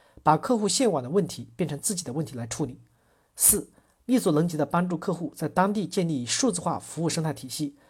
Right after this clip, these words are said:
助力客户完成对O T T及互联网公司的业务合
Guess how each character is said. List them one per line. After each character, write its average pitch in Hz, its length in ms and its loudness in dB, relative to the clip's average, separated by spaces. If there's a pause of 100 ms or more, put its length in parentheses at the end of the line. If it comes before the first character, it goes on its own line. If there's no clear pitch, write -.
(200)
助 254 140 4
力 190 100 0
客 196 160 -4
户 190 100 -2
完 135 180 -2
成 131 220 -6 (380)
对 190 320 6
O 202 160 6
T - 200 -4
T 190 320 -6
及 - 140 -4
互 214 160 -2
联 202 100 6
网 113 160 -4
公 147 120 -2
司 143 120 -4
的 135 100 -6
业 214 140 2
务 165 80 4
合 120 200 -8